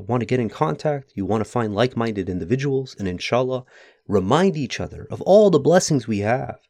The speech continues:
join us on our Discord server. The invite link is below. If you are looking for a translation of the Quran, please download the Quran Study app on the I O S App Store,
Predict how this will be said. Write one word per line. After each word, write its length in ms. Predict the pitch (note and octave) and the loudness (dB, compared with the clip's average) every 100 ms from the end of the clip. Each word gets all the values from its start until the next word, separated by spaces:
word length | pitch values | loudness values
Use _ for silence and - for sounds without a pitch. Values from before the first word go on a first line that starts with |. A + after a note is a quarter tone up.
| _ _ _ _ _ - | _ _ _ _ _ -2
join 280 | D#3+ A3+ F#3 | 2 2 2
us 200 | - - | -4 -4
on 140 | A2+ | 0
our 100 | G2+ | 0
Discord 440 | G#2+ C#3 - B2 | 2 0 0 -2
server. 460 | - B2 A2+ A2+ A#2 _ | 0 -2 -2 -6 -10 _
The 240 | F#2+ G2+ | -2 0
invite 380 | C#3 C#3 C3 A#2+ | 2 2 0 0
link 280 | G#2 C3 B2+ | -2 -4 -4
is 140 | G2 E2 | -10 -8
below. 420 | F2 F2+ A2+ A2+ _ _ _ _ _ _ _ _ _ | -6 -4 -4 -6 _ _ _ _ _ _ _ _ _
If 180 | B2+ C3+ | -8 -2
you 180 | B2+ A#2 | -2 0
are 100 | B2+ | 0
looking 420 | E3 F#3 D#3 C3 | 0 -2 -8 -8
for 260 | - B2 | -2 -2
a 140 | A2 G2 | -2 -6
translation 680 | - C#3 C3+ A#2 C#3 C#3 C#3 | -4 -2 0 0 -2 -2 -4
of 60 | |
the 140 | B2+ - | -4 -6
Quran, 280 | B2 A#2+ - | -6 -8 -12
please 300 | - F#3 C#3+ | -6 -4 -4
download 420 | A#2+ B2+ B2 A#2 | -4 -4 -6 -6
the 100 | G#2 | -8
Quran 360 | - - C#3 C#3+ | -8 -2 -2 -2
Study 340 | - A2+ G#2+ | -4 -6 -2
app 240 | A#2+ B2+ - | 0 -2 -2
on 100 | G2+ | -4
the 80 | E2 | 0
I 160 | G#2+ | 0
O 80 | G#2 | 0
S 140 | G2 B2+ | -4 -4
App 200 | C3+ - | -4 -4
Store, 320 | - C3 | -4 -4